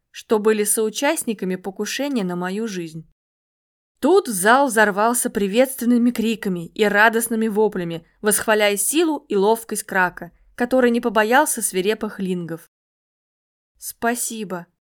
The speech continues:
с трудом выговорила, не обращая внимания на голосившую толпу,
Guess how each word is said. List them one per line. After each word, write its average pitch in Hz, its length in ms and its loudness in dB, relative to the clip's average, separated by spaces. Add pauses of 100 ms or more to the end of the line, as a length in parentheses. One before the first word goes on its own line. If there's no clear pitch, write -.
(200)
с - 140 -8
трудом 254 580 0 (240)
выговорила, 196 760 0 (180)
не 233 140 0
обращая 240 480 2
внимания 254 480 0
на 226 80 0
голосившую 233 640 -4
толпу, 240 440 -4